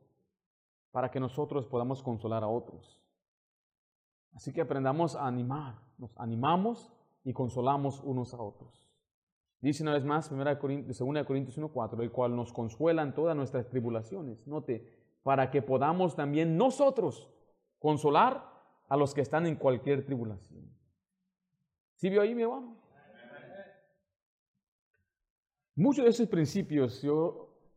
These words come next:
los aprendí hace años. Quiero decir que más o menos tenía diecinueve años cuando este principio lo aprendí.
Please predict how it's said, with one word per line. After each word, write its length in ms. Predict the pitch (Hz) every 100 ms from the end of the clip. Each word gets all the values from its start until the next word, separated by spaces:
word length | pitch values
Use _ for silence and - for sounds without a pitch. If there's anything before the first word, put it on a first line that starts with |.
| -
los 220 | 160 139
aprendí 640 | 151 147 135 160 165 143 139 _ _
hace 260 | 120 -
años. 720 | 131 135 135 123 104 - - _ _ _ _ _ _ _ _ _ _ _ _ _ _ _ _ _
Quiero 140 | 170
decir 240 | 175 190 165
que 100 | 170
más 200 | 165 165
o 40 |
menos 220 | 170 175
tenía 220 | 165 156
diecinueve 440 | 156 151 143 147 156
años 300 | 151 147 135
cuando 260 | 139 123
este 200 | 120 123
principio 580 | 143 123 117 - 147 143
lo 80 | 123
aprendí. 480 | 117 113 107 98